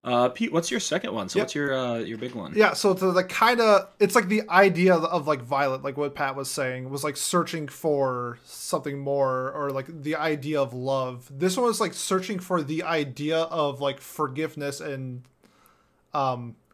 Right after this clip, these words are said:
Speaker 2: but also, like, literally finding that person. And I did a silent voice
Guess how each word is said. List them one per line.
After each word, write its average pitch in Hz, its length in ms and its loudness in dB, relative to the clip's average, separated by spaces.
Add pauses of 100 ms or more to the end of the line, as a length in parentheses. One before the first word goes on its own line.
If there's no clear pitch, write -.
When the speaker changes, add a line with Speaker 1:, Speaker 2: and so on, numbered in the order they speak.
(360)
Speaker 2:
but 196 160 6
also, 185 300 4
like, 156 120 0
literally 165 320 0
finding 156 560 -2
that 139 220 -2
person. 165 340 0
And 135 140 -4
I 156 60 0
did 175 160 2
a 147 80 2
silent 131 400 -2
voice 127 580 -6